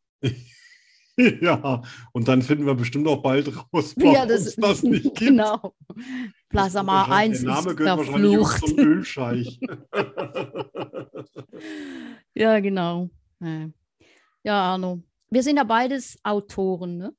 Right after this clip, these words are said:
Speaker 1: Ja, ja, schon.
Speaker 2: Mhm. Was bedeutet das Schreiben für dich? Ah, du schreibst ja im Moment, glaub ich, nicht, ne?
Speaker 1: Nee, ich sch-, schreib halt nur so meine Geschichten bei Facebook oder
Speaker 2: Ja.
Speaker 1: so.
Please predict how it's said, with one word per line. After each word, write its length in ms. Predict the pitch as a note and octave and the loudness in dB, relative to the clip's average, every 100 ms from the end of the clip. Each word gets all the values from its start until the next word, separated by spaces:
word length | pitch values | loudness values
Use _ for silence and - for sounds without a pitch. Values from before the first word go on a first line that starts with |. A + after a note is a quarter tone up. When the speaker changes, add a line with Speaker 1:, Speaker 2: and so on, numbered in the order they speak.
| _ - | _ -2
Speaker 1:
Ja, 200 | C3+ D3 | 2 2
ja, 340 | E3+ E3+ A#2+ | 0 -2 -6
schon. 320 | - D#3 F#3+ C#3 | -6 -2 -2 -4
Speaker 2:
Mhm. 300 | A#2 F3 F3+ _ _ - | -8 -18 -20 _ _ -4
Was 800 | A#3+ C#4+ D#4 - - - - - _ _ _ | 0 0 0 -8 -14 -16 -20 -20 _ _ _
bedeutet 720 | B3 A#3+ A3 G#3+ G#3+ G#3 - _ _ _ | -2 -2 0 0 0 -6 -10 _ _ _
das 180 | G#3 - | -14 -12
Schreiben 460 | - E3+ F#3 F#3+ F3+ | -8 -6 -6 -8 -10
für 160 | F3 | -12
dich? 400 | D#3+ E3 - _ _ _ _ _ _ - | -12 -16 -18 _ _ _ _ _ _ -16
Ah, 80 | G#3 | -12
du 120 | G3+ | -12
schreibst 460 | - - G3 - G3+ | -12 -8 -8 -8 -14
ja 60 | |
im 120 | F#3+ | -12
Moment, 480 | F#3 F3+ F#3 F#3+ F#3 | -12 -12 -10 -12 -14
glaub 240 | - F3 F3+ | -12 -10 -10
ich, 200 | F3 F#3 | -12 -10
nicht, 300 | B3+ A4 - - | -10 -12 -18 -14
ne? 120 | C4 _ _ _ _ _ _ _ _ - | -14 _ _ _ _ _ _ _ _ -12
Speaker 1:
Nee, 380 | A#2 G2 G#2+ G#2 | -10 -10 -10 -12
ich 80 | G2+ | -14
sch-, 280 | - C3+ G#2 | -16 -16 -16
schreib 380 | - B2+ C3+ C3+ | -10 -6 -4 -2
halt 240 | C3 B2+ | -2 -2
nur 100 | B2+ | -4
so 140 | B2+ | -2
meine 440 | B2 A#2+ A#2 A2+ A2+ | -2 0 -2 -4 -8
Geschichten 560 | A#2+ A#2+ E3 D3+ C#3+ C3 | -12 -8 -8 -8 -8 -6
bei 180 | A#2+ | -6
Facebook 600 | A#2 C3+ C3 B2+ C3 B2 | -6 -4 -6 -6 -10 -10
oder 460 | A#2+ A#2 A#2 A2+ A2 | -10 -12 -10 -12 -8
Speaker 2:
Ja. 260 | G3+ F3+ - | -6 -6 -10
Speaker 1:
so. 240 | A#2+ A#2+ | -14 -14